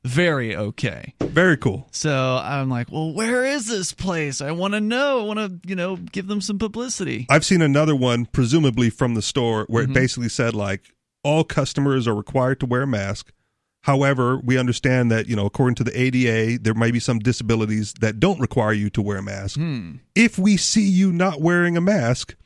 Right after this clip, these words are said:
Speaker 2: we're going to assume it's because you have a disability that precludes you from wearing one.
Speaker 1: And they won't say anything.
Speaker 2: And we're not going to bother you about it
Speaker 1: Okay, good.
Speaker 2: in violation of the
Speaker 1: <laughs>
Speaker 2: A D A."
Speaker 1: Good,
Speaker 2: So I thought
Speaker 1: good,
Speaker 2: that was
Speaker 1: good.
Speaker 2: a nice little workaround there, too.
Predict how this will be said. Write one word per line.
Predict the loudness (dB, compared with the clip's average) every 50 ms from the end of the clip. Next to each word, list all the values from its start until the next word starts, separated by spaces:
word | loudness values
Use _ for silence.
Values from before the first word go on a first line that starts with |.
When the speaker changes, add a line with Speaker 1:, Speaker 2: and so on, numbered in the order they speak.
| _ _ _ _ 2
Speaker 2:
we're | 4 6 6
going | 6 6 4 4 2 4
to | 4 4
assume | 4 4 2 0 2 4 4 6 6 6 4
it's | 2 2 0
because | 0 0 0 2 2 2 2 2 2
you | 2
have | 2 2 4 2
a | 2
disability | 2 2 2 2 2 0 0 2 2 2 2 2 0
that | 0 0
precludes | -2 -2 -2 0 0 2 2 2 2
you | 0 0
from | 2 0 0 2 4
wearing | 4 4 4 4 4 4
one. | 4 2 2
Speaker 1:
And | 2
they | 0
won't | 0 0 -2 -4 -4 -4
say | -2 0 0
anything. | 0 -2 0 4 6
Speaker 2:
And | 6 6 6
we're | 6 6 6
not | 6 4 2 2 2
going | 2 4 4 4
to | 4 2
bother | 4 4 4 4 4 4 4
you | 4 4 4
about | 4 2 2 4 4 4 4
it | 2 2
Speaker 1:
Okay, | 2 0 -2 -2
good. | 0 2 4
Speaker 2:
in | 4 6
violation | 6 6 6 6 4 4 4 4 4 4 4
of | 4 4
the | 4 4 4
Speaker 1:
<laughs> | 4 4
Speaker 2:
A | 4
D | 4 4 4
A." | 4 2 0 -2 -6 -14 -16 -14 -14 -10 -4
Speaker 1:
Good, | -2 2
Speaker 2:
So | 4 4
I | 4
thought | 4 2 2
Speaker 1:
good, | 4
Speaker 2:
that | 4 4 4
was | 2 2
Speaker 1:
good. | 2 2
Speaker 2:
a | 2
nice | 2 2 2
little | 0 0 2 2
workaround | 2 2 0 0 0 0 0 2 0 0 0 0
there, | -2 -2 -2
too. | -2 -2 -2 -2 -2